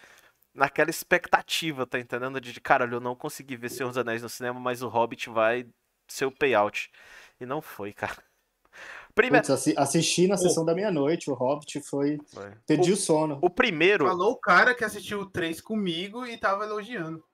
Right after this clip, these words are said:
Speaker 1: Não, o primeiro
Speaker 3: Enquanto eu tava criticando.
Speaker 1: O quê? O Hobbit?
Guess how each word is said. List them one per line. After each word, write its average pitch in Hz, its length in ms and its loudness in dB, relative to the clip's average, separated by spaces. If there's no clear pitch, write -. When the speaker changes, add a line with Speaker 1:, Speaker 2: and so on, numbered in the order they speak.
Speaker 1:
Não, 117 240 -2
o 151 80 -6
primeiro 180 560 4
Speaker 3:
Enquanto 135 140 2
eu 190 80 -4
tava 190 180 2
criticando. 165 680 -10
Speaker 1:
O 123 80 -4
quê? 143 180 4
O 110 220 2
Hobbit? 151 580 2